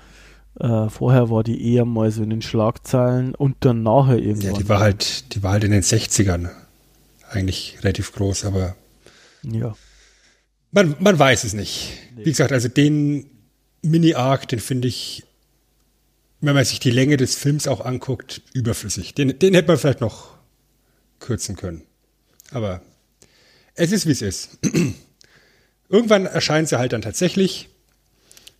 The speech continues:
Speaker 2: können sich reinschleichen an den Cops vorbei, an den ganzen Feinden vorbei. Und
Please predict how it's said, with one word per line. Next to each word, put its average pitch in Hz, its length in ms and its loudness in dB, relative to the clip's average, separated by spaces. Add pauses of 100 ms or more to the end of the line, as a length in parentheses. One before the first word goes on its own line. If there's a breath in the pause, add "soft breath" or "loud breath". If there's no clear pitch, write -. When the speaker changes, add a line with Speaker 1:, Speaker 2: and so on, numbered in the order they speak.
Speaker 2:
können 156 180 -2
sich 123 220 -2
reinschleichen 156 1040 0
an 135 140 0
den 131 120 -2
Cops - 280 -2
vorbei, 131 580 2
an 127 100 -2
den 123 100 -4
ganzen 127 280 -4
Feinden 131 300 -2
vorbei. 117 440 -2 (1120 loud breath)
Und 147 240 4